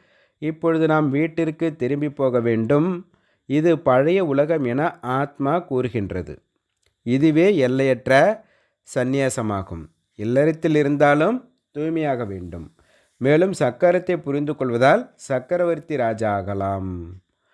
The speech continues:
பாபா தாரணிக்காக முக்கிய சாரம் கொடுக்குறாங்க. ஃபஸ்ட்டு பாயிண்ட்டு,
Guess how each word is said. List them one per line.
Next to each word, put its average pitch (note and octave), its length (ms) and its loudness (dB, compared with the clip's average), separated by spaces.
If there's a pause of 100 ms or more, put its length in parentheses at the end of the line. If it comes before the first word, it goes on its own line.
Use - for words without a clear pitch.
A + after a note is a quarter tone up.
(400)
பாபா C3 260 6
தாரணிக்காக B2+ 640 0
முக்கிய A#2 380 -4
சாரம் A#2 320 -4
கொடுக்குறாங்க. B2 800 0
ஃபஸ்ட்டு C#3 360 -4
பாயிண்ட்டு, G2+ 440 -4